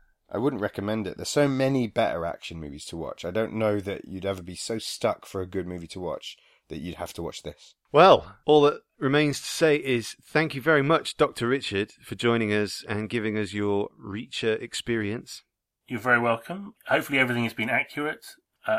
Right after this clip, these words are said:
Speaker 3: if I have any, made any mis-, any mistakes with my understanding or memory of Reacher canon, obviously please write in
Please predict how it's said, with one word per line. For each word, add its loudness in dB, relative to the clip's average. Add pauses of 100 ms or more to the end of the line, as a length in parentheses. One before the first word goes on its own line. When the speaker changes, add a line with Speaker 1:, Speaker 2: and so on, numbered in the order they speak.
Speaker 3:
if 0
I 10
have 6
any, 6
made 2
any 0
mis-, -4 (140)
any 2
mistakes 0
with -8
my 2
understanding 0
or -4
memory -2
of -10 (320)
Reacher -6
canon, -2 (440)
obviously 2
please 2 (640)
write 6
in 4